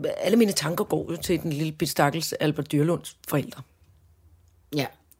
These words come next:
Speaker 1: Det er meget trist og tragisk, og jeg, øh, g-, kommer jo til i et afsnit af denne, øh, podcast og hisse mig helt utrolig meget op over det menneske.
Speaker 2: Ja.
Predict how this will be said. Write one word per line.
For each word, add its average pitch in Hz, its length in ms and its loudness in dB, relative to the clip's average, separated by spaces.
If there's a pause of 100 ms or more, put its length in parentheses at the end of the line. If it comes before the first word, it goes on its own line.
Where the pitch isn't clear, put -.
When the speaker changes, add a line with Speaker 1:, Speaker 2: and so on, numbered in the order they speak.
(240)
Speaker 1:
Det 208 80 12
er 208 40 12
meget 180 220 8
trist - 340 0
og - 80 -6
tragisk, 214 520 2
og 180 120 6
jeg, 170 200 4
øh, 160 200 4 (100)
g-, 139 180 2
kommer 175 280 2
jo 165 180 2
til 185 260 4
i 180 60 6
et 160 80 2
afsnit 160 360 2
af 160 100 0
denne, 185 280 2 (100)
øh, 156 260 4
podcast 180 420 0
og - 80 -2
hisse 170 240 -2
mig 165 100 0 (240)
helt - 200 -4 (260)
utrolig 208 540 4
meget 156 200 6
op 135 140 4
over 151 120 4
det 147 120 -2
menneske. 127 360 -4
Speaker 2:
Ja. 156 140 2